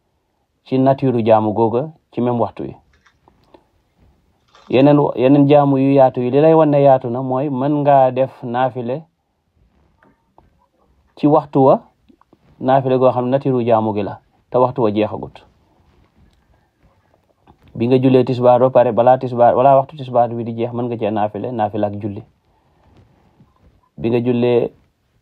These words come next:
timis, balaa waxtu timis bi di jeex, mën nga cee naafile, naafile ak julli.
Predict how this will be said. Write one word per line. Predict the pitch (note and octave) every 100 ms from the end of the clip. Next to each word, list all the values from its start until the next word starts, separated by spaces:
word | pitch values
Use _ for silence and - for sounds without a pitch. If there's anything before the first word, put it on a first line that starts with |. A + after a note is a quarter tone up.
| _
timis, | - B2 B2+ -
balaa | A2+ B2+ A#2+
waxtu | - B2+
timis | A#2+ A#2
bi | A2+
di | A#2
jeex, | A#2+ A2+
mën | A#2+
nga | A2+
cee | A2 G#2+
naafile, | G#2+ G#2+ G#2
naafile | G2+ G2 G#2+ -
ak | - _ _ _ _ _ _ _ _ -
julli. | A2 A2+ F2+ G2